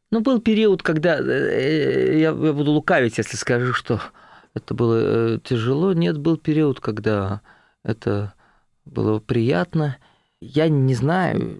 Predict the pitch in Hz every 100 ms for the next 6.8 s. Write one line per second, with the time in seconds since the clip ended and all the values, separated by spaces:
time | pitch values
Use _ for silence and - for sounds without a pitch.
0 | 85 104 107 113 117 180 - - - 117
1 | 117 - 135 131 - - 113 110 117 -
2 | 110 107 101 101 113 107 107 110 120 -
3 | - - _ _ _ _ _ _ _ -
4 | 202 113 - 98 - - 117 117 107 -
5 | _ _ _ _ _ _ _ - 123 135
6 | 151 151 131 147 135 117 98